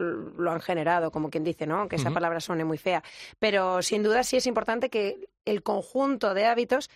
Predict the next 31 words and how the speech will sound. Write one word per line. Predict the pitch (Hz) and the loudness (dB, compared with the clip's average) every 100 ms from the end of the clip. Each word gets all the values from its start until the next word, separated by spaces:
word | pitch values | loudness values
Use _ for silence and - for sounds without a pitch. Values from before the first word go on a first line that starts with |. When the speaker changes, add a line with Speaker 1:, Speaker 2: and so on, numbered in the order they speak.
| - | -8
Speaker 1:
sean | - 196 | -2 -2
saludables, | 208 208 180 180 156 - _ _ | 0 2 2 0 -4 -10 _ _
Speaker 2:
Mm. | 113 127 214 | -6 -6 -2
Speaker 1:
no | 196 196 | -2 0
solo | 214 208 | 2 2
un | 214 | 2
alimento. | 180 170 175 - _ - | 0 0 -2 -4 _ -6
Speaker 2:
Bueno, | 117 110 156 - - - - | -2 0 0 -4 -10 -8 -2
eh, | 143 131 - | 0 0 0
este | - 190 | 0 2
le, | 190 156 | 2 2
le | 139 | 2
va | 139 | 2
a | |
interesar | 151 180 170 185 | 2 2 2 0
especialmente | - 175 170 165 170 | 2 2 2 0 2
a | 170 | 2
nuestro | 151 - 139 | 0 0 -2
técnico | - 180 147 165 147 156 | 0 0 2 0 2 2
de, | 143 131 127 | 2 2 2
de | 123 131 | 2 2
radio, | 143 147 143 139 135 | 2 2 4 2 2
Álvaro, | 127 135 147 156 | 2 2 2 2
que | 139 123 120 117 | 2 0 0 0
está | - 131 | 0 -2
escuchando | 139 139 139 | 0 0 0
esta | 127 - | 0 0
entrevista | 127 127 131 - 131 | 0 0 0 0 0
con | 127 120 | 0 0
mucho | 139 - 147 | 0 2 0
interés. | 123 117 107 | 2 0 0